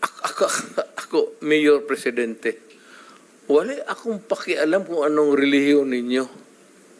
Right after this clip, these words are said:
Tang-, trabaho kayo dyan. Alam nila yan.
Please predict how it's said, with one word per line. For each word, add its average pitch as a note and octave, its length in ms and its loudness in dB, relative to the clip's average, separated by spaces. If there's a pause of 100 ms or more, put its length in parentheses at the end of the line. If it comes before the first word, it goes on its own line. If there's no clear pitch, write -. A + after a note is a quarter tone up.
(220)
Tang-, D#3 240 -2 (720)
trabaho C3+ 640 0
kayo A2 320 -6
dyan. A2 240 -4 (960)
Alam G3 320 0
nila D#3 320 2
yan. C#3+ 220 -2